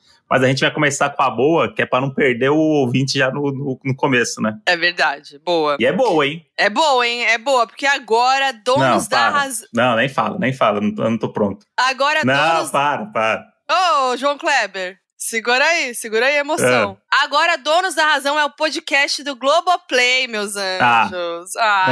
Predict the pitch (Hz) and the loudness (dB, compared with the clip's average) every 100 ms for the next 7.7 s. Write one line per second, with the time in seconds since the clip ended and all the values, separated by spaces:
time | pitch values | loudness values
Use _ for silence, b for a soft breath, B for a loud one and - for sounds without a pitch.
0 | - 220 247 - 240 233 220 220 214 214 | 0 -2 -4 -4 -2 -2 0 -2 -2 -4
1 | 208 185 180 185 - - - 208 175 196 | -4 -4 -6 -8 -10 -10 -4 0 0 0
2 | 190 156 147 131 131 131 131 135 113 101 | 0 0 0 0 0 0 0 -2 0 -4
3 | - - 117 113 143 151 139 156 190 - | -8 -2 -2 0 0 0 2 0 -2 -4
4 | 175 160 156 127 113 104 95 - - - | -4 0 0 2 0 -2 -4 -10 -12 -8
5 | 294 320 330 302 294 277 269 247 269 285 | 0 0 2 0 0 0 -2 0 0 -2
6 | - - 269 277 262 220 220 214 - - | -14 -10 -2 0 2 -2 -4 -6 -6 -6
7 | - _ 311 349 370 339 | -10 _ 0 2 2 0